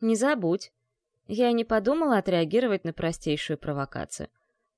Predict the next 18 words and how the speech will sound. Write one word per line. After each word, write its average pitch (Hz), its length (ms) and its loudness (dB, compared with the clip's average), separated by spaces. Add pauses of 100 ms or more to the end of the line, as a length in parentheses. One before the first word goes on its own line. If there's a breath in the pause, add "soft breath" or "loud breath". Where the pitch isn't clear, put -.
В - 80 -20
конце 226 260 2
концов, 214 400 0
он 208 100 2
сам 330 280 0
сделал 254 320 6
меня 170 240 0
разделяющей, 143 760 -2 (220 loud breath)
да 165 120 0
и - 20 2
кроме 165 360 0
этого 240 300 2
оставил 214 420 2
крайне 269 360 0
много 277 240 0
вопросов 226 560 0
без 151 180 -4
ответа. 131 480 -4